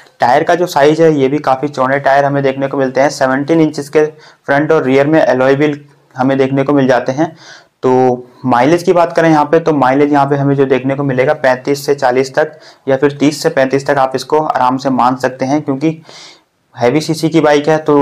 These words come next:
थोड़ा बहुत mileage यहाँ पे कम देखने को मिलेगा। But अगर आपकी riding skill अच्छी है, अगर आप सही से bike चलाते हैं तो आपको ज़्यादा mileage भी यहाँ पे देखने को मिल जाएगा।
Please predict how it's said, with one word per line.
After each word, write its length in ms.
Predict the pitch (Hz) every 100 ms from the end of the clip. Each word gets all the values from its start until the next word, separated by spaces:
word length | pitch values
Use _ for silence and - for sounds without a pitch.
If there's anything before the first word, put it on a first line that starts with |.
| 139
थोड़ा 220 | 139 135 135
बहुत 220 | 147 143
mileage 280 | 131 139 139
यहाँ 120 | 135
पे 120 | 143
कम 200 | 143 139
देखने 260 | 135 135 135
को 100 | 139
मिलेगा। 400 | 127 117 127 151 - 120
But 280 | 127 131
अगर 260 | - 131 139
आपकी 420 | 135 135 - 165
riding 360 | 156 127 139 151 -
skill 300 | - - 147 143
अच्छी 320 | 156 - 160
है, 160 | 151 151
अगर 240 | 139 135
आप 160 | 135 135
सही 180 | 131 127
से 120 | 143
bike 220 | 127 127
चलाते 340 | 127 117 117
हैं 80 | 131
तो 80 | 139
आपको 240 | 127 127 127
ज़्यादा 240 | 113 120
mileage 300 | 123 117 120
भी 100 | 123
यहाँ 120 | 127
पे 100 | 123
देखने 300 | 123 123 120
को 120 | 120
मिल 160 | 151 135
जाएगा। 340 | 120 113 110